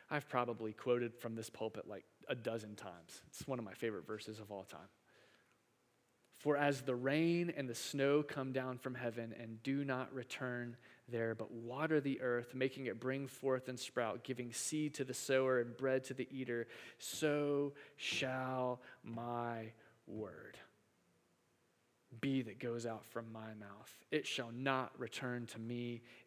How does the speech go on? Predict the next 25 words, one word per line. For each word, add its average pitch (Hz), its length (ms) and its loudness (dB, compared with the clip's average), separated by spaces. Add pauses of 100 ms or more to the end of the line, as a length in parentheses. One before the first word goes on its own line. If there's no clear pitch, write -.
empty, 110 580 -8 (400)
but 127 300 0
it 135 200 2
will 127 680 2
accomplish - 720 -6 (360)
that 123 260 4
which 123 180 -2
I 104 100 0
purpose, 104 600 -6 (180)
and 123 140 -2
it 101 100 -6
will 123 640 4 (340)
be 117 440 -2 (180)
successful - 1120 -6 (500)
in 120 120 -4
the 98 80 -6
thing 107 480 -6
for 107 120 -8
which 92 220 -6
I 82 120 -4
sent - 320 -10
it." - 100 -10 (600)
That's 160 240 4
a - 60 -2
promise. 127 720 -4